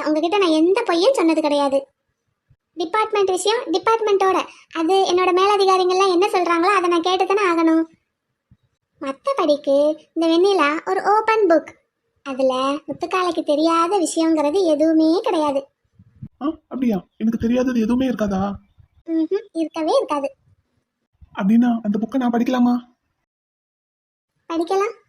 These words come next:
Speaker 1: கல்யாணத்துக்கு அப்புறம்.
Speaker 2: சரி, எப்ப கல்யாணம்?
Speaker 1: நான் சீக்கிரமா எஸ் ஐ ஆயிருவேன்னு சொல்லிக்கிட்டே இருந்தேன்ல, இப்ப கூடி சீக்கிரமே ஆயிடுவேன்.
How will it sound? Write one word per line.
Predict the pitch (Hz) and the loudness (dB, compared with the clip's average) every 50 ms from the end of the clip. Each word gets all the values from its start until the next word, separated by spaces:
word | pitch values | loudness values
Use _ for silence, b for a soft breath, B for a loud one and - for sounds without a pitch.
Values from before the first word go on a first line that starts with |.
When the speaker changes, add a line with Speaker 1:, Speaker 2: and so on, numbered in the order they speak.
| _ _ _ | _ _ _
Speaker 1:
கல்யாணத்துக்கு | 349 349 359 359 359 349 370 339 359 349 | -4 -2 -2 -2 -2 -2 -4 -6 -4 -4
அப்புறம். | 359 381 403 539 539 - _ _ _ _ _ _ _ _ _ _ _ _ _ _ - | -2 -2 -2 -4 -6 -10 _ _ _ _ _ _ _ _ _ _ _ _ _ _ -8
Speaker 2:
சரி, | 226 220 240 240 | -4 0 0 0
எப்ப | 226 240 | 0 0
கல்யாணம்? | 233 220 220 214 214 208 208 208 208 - - - - - - - - - - | 0 0 0 0 0 0 0 -2 -4 -8 -16 -20 -20 -20 -18 -18 -18 -10 -6
Speaker 1:
நான் | 330 311 294 - | -6 -6 -6 -4
சீக்கிரமா | - 330 349 349 339 - 359 359 359 370 403 381 | -4 -4 -4 -2 -4 -4 -2 0 0 0 0 0
எஸ் | 339 339 370 | 0 0 0
ஐ | 359 359 | 2 2
ஆயிருவேன்னு | 349 349 349 349 349 349 359 370 359 | 2 2 2 2 2 2 2 2 2
சொல்லிக்கிட்டே | 349 330 339 330 330 359 359 | 0 0 0 0 0 0 2
இருந்தேன்ல, | 370 359 359 339 339 339 339 349 381 370 320 b b b b b b _ - | 2 2 2 2 2 2 2 2 2 2 0 b b b b b b _ -14
இப்ப | 277 - 285 277 _ | -10 -8 -8 -8 _
கூடி | 427 440 453 480 494 494 494 466 440 440 | 0 2 2 4 4 4 4 4 4 2
சீக்கிரமே | 415 392 415 415 403 480 508 415 | -2 0 0 2 2 2 2 2
ஆயிடுவேன். | 349 330 311 311 302 294 | 2 2 0 0 -2 -4